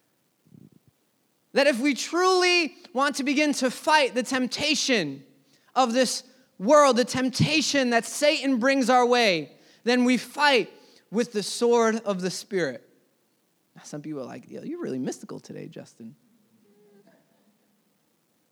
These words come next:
Damn straight I am today. I know that's too hard of a word for you, but it's true.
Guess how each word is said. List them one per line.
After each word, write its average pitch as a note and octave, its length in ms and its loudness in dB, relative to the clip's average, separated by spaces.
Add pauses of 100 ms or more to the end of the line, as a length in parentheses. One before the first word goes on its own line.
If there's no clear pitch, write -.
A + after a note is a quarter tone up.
(720)
Damn D3 240 -12
straight A3+ 320 -8
I A3+ 60 -4
am F3 240 -6
today. B2 360 -12 (1400)
I A2 60 -12
know G#2 160 -8
that's G#2 160 -12
too B2 140 -8
hard A2 140 -6
of G2+ 80 -12
a G2+ 60 -12
word G2+ 240 -12
for - 80 -20
you, A2+ 180 -16
but A2+ 200 -20 (1600)
it's - 220 -18
true. A#2 320 -8